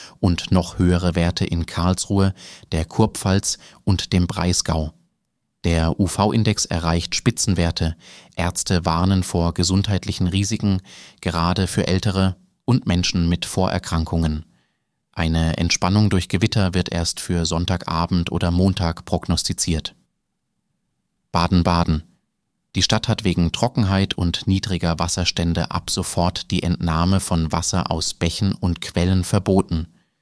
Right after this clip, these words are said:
Das Verbot gilt bis Ende August und betrifft auch die Gartenbewässerung.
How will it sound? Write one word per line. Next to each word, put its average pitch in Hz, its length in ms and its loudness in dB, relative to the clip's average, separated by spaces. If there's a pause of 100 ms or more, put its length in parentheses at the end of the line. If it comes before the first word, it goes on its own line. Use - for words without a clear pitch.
(320)
Das - 240 -2
Verbot 110 400 0
gilt 113 240 0
bis 101 160 0
Ende 92 300 0
August - 480 0
und 87 120 -2
betrifft - 460 -2
auch 82 220 -2
die 92 160 -2
Gartenbewässerung. 82 1120 0